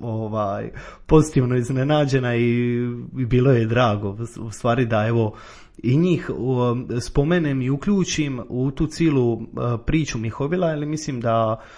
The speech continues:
koliko god mi radimo na nekim tehničkim stvarima i pjevanju i tu smo,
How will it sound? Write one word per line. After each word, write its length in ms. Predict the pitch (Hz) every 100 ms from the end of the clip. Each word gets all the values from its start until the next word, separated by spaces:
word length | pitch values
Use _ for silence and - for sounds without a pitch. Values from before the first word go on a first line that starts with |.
| - -
koliko 240 | - 127 135
god 260 | 175 175
mi 380 | 160 160 156 139
radimo 400 | 135 127 117 110
na 120 | 113
nekim 240 | 117 - 107
tehničkim 500 | 139 - 139 - 131
stvarima 640 | - 127 120 127 117 113
i 120 | 113
pjevanju 800 | 107 131 131 127 120 117 117 113
i 220 | 98 117
tu 120 | 117 127
smo, 460 | - 113 110 104